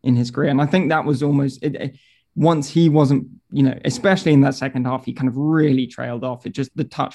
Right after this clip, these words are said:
wasn't sticking, all the rest. And then you were kind of like, "Oh, this could be it for them if they can't kind of," I think Den-, Denzel Dumfries was the other player who really excelled. But yeah, I think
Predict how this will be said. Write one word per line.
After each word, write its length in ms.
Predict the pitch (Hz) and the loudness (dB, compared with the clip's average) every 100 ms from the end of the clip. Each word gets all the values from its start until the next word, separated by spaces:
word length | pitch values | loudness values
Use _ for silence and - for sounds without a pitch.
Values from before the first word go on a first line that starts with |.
| - | -8
wasn't 320 | 139 131 117 | -6 -6 -10
sticking, 400 | - 127 123 120 | -8 -10 -6 -6
all 160 | 135 131 | -6 -6
the 80 | |
rest. 160 | 143 135 | -8 -6
And 80 | 151 | -6
then 180 | 151 143 | -4 -2
you 120 | 147 | -2
were 100 | 143 | -2
kind 240 | - 151 | -2 -2
of 100 | 139 | -2
like, 180 | 131 135 | -4 -6
"Oh, 180 | 143 123 - _ _ - | -8 -8 -12 _ _ -4
this 140 | 147 | -2
could 200 | - 135 | -2 -2
be 160 | 139 165 | 0 -2
it 160 | 185 | -4
for 80 | 127 | -10
them 220 | - 113 | -12 -12
if 120 | 123 | -12
they 120 | - 123 | -10 -6
can't 360 | 135 135 - | -6 -6 -8
kind 180 | 123 123 | -8 -8
of," 100 | 123 _ | -8 _
I 100 | 160 | -4
think 240 | 147 170 151 | 0 0 0
Den-, 280 | 147 143 | -2 -2
Denzel 360 | 151 156 151 - | 0 0 0 -4
Dumfries 540 | 147 151 - 151 185 | -4 -6 -4 -6 -6
was 140 | 147 139 | -10 -10
the 80 | 123 | -10
other 180 | 120 | -10
player 260 | 123 117 - | -10 -12 -8
who 140 | 127 | -6
really 320 | 123 131 123 - | -6 -6 -8 -10
excelled. 600 | 123 - 143 147 - 127 - | -12 -6 -4 -4 -6 -10 -8
But 240 | 135 - _ _ _ _ _ _ | -8 -10 _ _ _ _ _ _
yeah, 300 | 170 175 139 | 0 2 0
I 80 | 147 | 0
think 420 | 147 196 - | 0 0 0